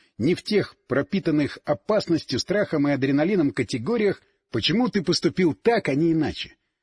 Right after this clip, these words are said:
Отсюда и получаются все эти контртеррористические операции, как вы могли так поступить,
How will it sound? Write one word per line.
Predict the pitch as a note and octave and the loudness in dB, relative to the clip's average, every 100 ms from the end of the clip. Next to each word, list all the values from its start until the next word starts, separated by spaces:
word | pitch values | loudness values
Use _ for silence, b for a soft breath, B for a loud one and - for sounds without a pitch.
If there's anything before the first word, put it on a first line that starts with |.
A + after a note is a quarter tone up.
| _ | _
Отсюда | - G2 C#4+ C#4 | -8 -2 0 2
и | B3 | 0
получаются | B3+ B3 - B3+ A#3 D#3+ - | 0 0 2 4 4 2 -2
все | B2 - A3+ | -2 0 0
эти | F3+ E3+ C#3+ A#2 F#2 _ _ - | 0 0 2 0 -2 _ _ -2
контртеррористические | - F#3+ E3 - E3 E3 D#3+ - F#3+ - - C3 | 0 2 -2 2 2 4 2 0 -2 -2 -2 -2
операции, | A#2+ B2 C#3 A3 - - C3 | 0 -2 0 -2 -4 -4 -4
как | A2+ G3+ - | 0 -2 0
вы | D3+ | 0
могли | C3+ C3+ C#3+ | 0 0 -2
так | - A2+ - | -2 -6 -4
поступить, | A2+ - E3 A#3 A3 | -4 -4 -2 -2 -4